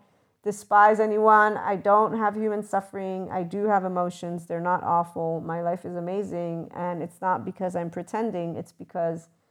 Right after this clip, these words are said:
I can look back and tell you what I have learned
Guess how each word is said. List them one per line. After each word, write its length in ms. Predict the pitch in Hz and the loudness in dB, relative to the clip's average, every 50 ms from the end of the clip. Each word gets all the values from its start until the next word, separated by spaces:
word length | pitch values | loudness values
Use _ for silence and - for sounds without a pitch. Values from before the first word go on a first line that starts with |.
| _ _ _ _ _ _ | _ _ _ _ _ _
I 200 | - 175 185 185 | -4 -2 0 0
can 220 | 180 - 208 190 190 | 0 -2 -6 -4 -2
look 240 | 208 214 208 208 - | -2 -2 -2 -2 -2
back 300 | 208 202 190 196 202 - | 0 0 0 0 -4 -8
and 120 | 185 185 | -10 -10
tell 240 | - - 214 208 208 | -4 -4 -2 -2 -2
you 280 | 196 185 185 180 - - - _ _ _ _ | -2 -4 -4 -6 -6 -8 -14 _ _ _ _
what 380 | - - 175 185 202 214 - - | -16 -6 0 2 4 4 4 4
I 140 | - 208 202 | 2 2 2
have 240 | 202 208 202 196 185 | 2 0 -4 -4 -4
learned 580 | 185 202 226 240 220 180 156 156 156 160 165 | -2 0 0 0 0 0 -2 -4 -4 -6 -10